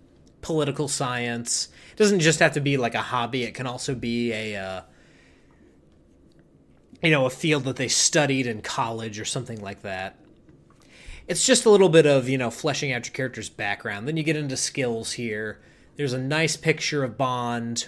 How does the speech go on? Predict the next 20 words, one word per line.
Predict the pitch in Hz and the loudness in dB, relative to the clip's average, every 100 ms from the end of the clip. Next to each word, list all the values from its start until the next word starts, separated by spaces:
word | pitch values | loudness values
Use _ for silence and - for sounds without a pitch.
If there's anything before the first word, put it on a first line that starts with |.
| - | -8
with | 123 120 | -10 -8
his | 117 | -6
golf | 117 110 - | -4 -6 -6
clubs | - 123 107 107 104 - - 123 | -6 -4 -4 -6 -6 -8 -8 -8
leaning | 123 113 | -8 -6
up | 113 120 | -8 -8
against | 110 107 - | -8 -8 -8
the | 117 | -8
D | 113 | -8
B | 107 110 | -8 -8
five. | - 85 87 90 90 - - _ _ _ _ _ _ _ _ _ _ _ _ _ _ _ _ _ _ _ - - - - - - - - - - _ - | -8 -8 -6 -6 -10 -14 -20 _ _ _ _ _ _ _ _ _ _ _ _ _ _ _ _ _ _ _ -20 -20 -20 -20 -20 -20 -20 -20 -20 -20 _ -4
And | 160 | 0
then, | 151 156 156 151 151 | 4 6 4 4 2
uh, | 147 143 | 2 2
here | 143 208 208 | 6 8 8
you've | 180 | 6
got | 180 165 | 4 4
your | 156 151 131 | 2 2 2
skill | - - 165 170 | 0 4 4 4
formulas, | - 147 139 143 143 147 143 147 - - | 2 0 0 0 0 2 0 0 -4 -6